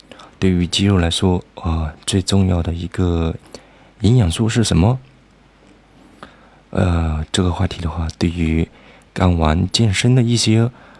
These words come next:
呃，菜鸟们来说的话，确实是一个非常关键的一个问题，也是非常重要的一个话题。呃，对于，呃，摄取肌肉所需要的营养素来说，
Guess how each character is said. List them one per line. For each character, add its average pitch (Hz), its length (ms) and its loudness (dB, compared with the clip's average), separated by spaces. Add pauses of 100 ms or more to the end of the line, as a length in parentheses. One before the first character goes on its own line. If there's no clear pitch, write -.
(400)
呃， 80 200 0
菜 104 180 -2
鸟 92 120 2
们 80 160 0
来 80 120 0
说 85 200 -2
的 82 80 -2
话， 80 240 -4
确 - 200 -6
实 87 140 -4
是 - 180 -4
一 92 40 -2
个 85 320 -2
非 - 180 0
常 90 260 -4
关 113 300 0
键 127 160 2
的 90 80 2
一 - 80 -8
个 92 100 -2
问 95 240 0
题， - 300 -4 (500)
也 90 120 2
是 98 180 0
非 107 220 0
常 87 320 -2
重 113 260 0
要 107 160 2
的 90 120 0
一 - 100 -6
个 85 180 -2
话 - 200 -4
题。 - 260 -8 (2000)
呃， 98 340 0
对 123 100 2
于， 95 260 2 (100)
呃， 78 280 0 (480)
摄 104 220 0
取 80 340 -2
肌 98 300 -2
肉 104 260 0
所 - 220 -4
需 95 160 -2
要 98 100 2
的 80 80 0
营 98 160 0
养 95 160 4
素 120 140 2
来 107 100 2
说， 117 260 0